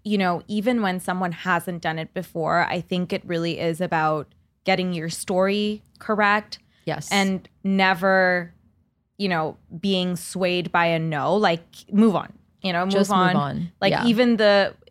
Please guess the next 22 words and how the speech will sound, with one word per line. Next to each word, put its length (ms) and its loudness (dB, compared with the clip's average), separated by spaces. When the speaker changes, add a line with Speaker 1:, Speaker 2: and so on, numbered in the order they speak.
Speaker 1:
I 120 0
mean, 120 4
even 280 0
look 160 -2
at 100 -4
you. 380 -6
Like, 180 -2
I 40 -6
mean, 160 0
you 140 2
just 240 -2
said 240 2
that 140 0
you 200 -2
have 260 0
forty 400 0
investors, 540 -2
but 120 -10
you've 140 -8
spoken 280 -6
to 60 -2
hundreds. 640 0